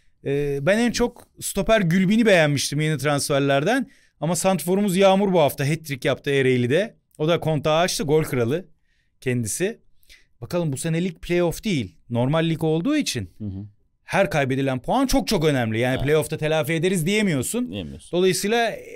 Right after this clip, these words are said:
Speaker 1: eksiksiz gidiyoruz şu ana kadar. Orada da güzel takım oluştu. Voleybol daha başlamadı. Milli takımlar devam ediyor. İnşallah bir olimpiyat yapacak kızlarımız.
Speaker 2: Evet.
Speaker 1: Onu bekliyoruz. Bakalım yavaş yavaş böyle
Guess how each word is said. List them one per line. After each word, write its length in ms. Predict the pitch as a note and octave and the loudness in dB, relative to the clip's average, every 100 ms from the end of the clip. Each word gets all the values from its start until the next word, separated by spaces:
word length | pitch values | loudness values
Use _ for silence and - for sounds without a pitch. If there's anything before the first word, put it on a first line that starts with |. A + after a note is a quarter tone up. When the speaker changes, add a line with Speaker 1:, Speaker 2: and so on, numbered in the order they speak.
| - | -8
Speaker 1:
eksiksiz 480 | G3+ - F#3+ - G#3 | -4 -2 -2 -2 -2
gidiyoruz 380 | E3+ C#3+ C3 B2+ | -2 0 0 -2
şu 200 | - C3+ | -2 -2
ana 160 | C3 | -2
kadar. 280 | B2+ D3+ B3+ - _ _ _ _ | -2 -2 -4 -8 _ _ _ _
Orada 200 | F3 F#3 | -4 0
da 60 | B3 | 0
güzel 300 | F#3 D#3 D#3 | 0 2 0
takım 260 | C3+ B2+ C#3 | 0 -4 -2
oluştu. 520 | B2 - - B3 A#3 E3+ | -2 -4 -4 -4 -6 -2
Voleybol 440 | G3 A3 G#3 G#3 | 0 2 0 2
daha 180 | G3+ G3 | 2 4
başlamadı. 680 | G3+ G3 G#3+ E3+ D#3 G3 | 2 2 -2 0 0 -2
Milli 260 | F3+ F#3 F#3 | -2 -4 -4
takımlar 500 | F3 E3 F3 F3 D#3+ | -6 -6 -2 0 0
devam 320 | E3+ E3+ E3+ | 2 2 0
ediyor. 420 | D3 A2+ A#2+ E3 F#3 _ _ _ _ _ | 0 0 0 -2 -6 _ _ _ _ _
İnşallah 380 | C3 E3 D#3 D#3+ | -6 -2 -2 0
bir 60 | |
olimpiyat 460 | E3 E3 D3+ F3 E3+ | 0 0 0 -2 -2
yapacak 360 | C#3 A#2+ B2 | -4 -4 -4
kızlarımız. 600 | - A2 A#2+ A#2 D#3+ - - | -6 -4 -2 -2 -4 -8 -10
Speaker 2:
Evet. 300 | E2 - - _ _ | -10 -12 -20 _ _
Speaker 1:
Onu 200 | - E3 | -6 -2
bekliyoruz. 640 | D#3 C3 A#2 A#2 C#3 - - _ _ - | 0 -2 -2 -2 -2 -4 -12 _ _ -4
Bakalım 320 | A3+ A#3 G3+ | 0 2 2
yavaş 340 | G#3+ B3 - | 2 2 2
yavaş 300 | F3+ G3+ G3+ | 0 0 0
böyle 800 | G#3+ G#3 F#3 E3+ F3 A3 G3 - | -2 0 2 2 0 0 -4 -8